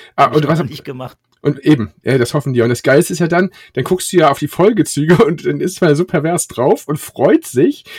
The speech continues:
Speaker 1: dass der andere Zug auch Verspätung hat, weil den kriegst du ihn ja noch.
Speaker 2: Genau, so war das bei uns auch.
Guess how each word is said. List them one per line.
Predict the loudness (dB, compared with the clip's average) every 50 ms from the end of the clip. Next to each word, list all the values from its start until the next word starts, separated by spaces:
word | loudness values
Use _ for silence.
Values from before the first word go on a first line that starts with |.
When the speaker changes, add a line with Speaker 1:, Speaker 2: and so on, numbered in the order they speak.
| -6
Speaker 1:
dass | -4 -4 -2
der | -2 -2 0
andere | 0 0 2 0 -2
Zug | 0 0 0 -2 -2 _ 2
auch | 2 2 2 2 0
Verspätung | 0 0 0 0 2 2 2 4 2 -2 -2
hat, | -2 -2 0
weil | 0
den | 0 0 -2
kriegst | -2 0 -2 -2 -2 -2
du | -4
ihn | -4 -2 0
ja | 0 0
noch. | 0 0 -2 -4 -4 -8 -12 _ _ _ _ _ _ -20 -20
Speaker 2:
Genau, | -18 -16 -12 -12 -10 -8
so | -8 -10 -10
war | -10
das | -12 -14 -14 -14
bei | -12 -12 -12
uns | -12 -12 -12
auch. | -10 -10 -8 -10